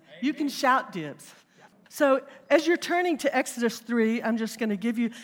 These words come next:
Speaker 1: it's too long a story, the Exodus and Moses story. It's too long to contain. So I'm just gonna take a few verses, and, um, I think we can find the principles just in a very few verses.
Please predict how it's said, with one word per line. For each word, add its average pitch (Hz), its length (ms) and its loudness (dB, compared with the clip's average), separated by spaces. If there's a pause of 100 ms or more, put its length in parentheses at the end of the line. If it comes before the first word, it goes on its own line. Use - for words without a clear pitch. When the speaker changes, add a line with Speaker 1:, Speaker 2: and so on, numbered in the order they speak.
(140)
Speaker 1:
it's - 200 -4
too 381 260 0
long 285 300 2
a 214 40 0
story, 190 640 -2 (160)
the 190 180 -4
Exodus 202 500 -4
and 190 140 -4
Moses 190 380 -2
story. 180 400 -6 (340)
It's - 140 -12
too 320 220 0
long 233 320 2
to 220 100 -6
contain. 214 480 -4
So 214 200 0 (260)
I'm 269 100 2
just 381 220 -2
gonna 381 180 -2
take 302 240 0
a 226 80 0
few 302 400 2
verses, 180 640 -4 (400)
and, 214 420 0 (140)
um, 208 500 -2 (220)
I 202 60 -6
think 320 260 -4
we 285 80 2
can 226 180 -2
find 208 240 0
the 185 60 -4
principles 196 560 -8
just - 300 -8
in 254 100 -2
a 208 60 -2
very 190 280 -2
few 196 240 -8
verses. 175 480 -8